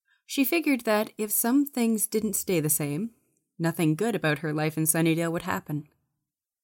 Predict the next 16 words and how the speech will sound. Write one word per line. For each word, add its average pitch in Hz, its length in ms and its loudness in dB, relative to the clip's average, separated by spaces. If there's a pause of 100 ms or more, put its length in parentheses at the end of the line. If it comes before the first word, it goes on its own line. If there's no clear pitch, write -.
(880)
That 294 240 2
was 320 200 -2
why 208 260 4
she 202 180 -2
had 185 260 0
purposefully 175 760 -2
dropped 175 360 -2
her 165 120 -2
stake 151 500 -2
and 151 200 2
left 180 240 -2
Xander 185 500 0
to 143 100 -10
pick 151 200 -8
it 160 100 -4
up. 160 200 -6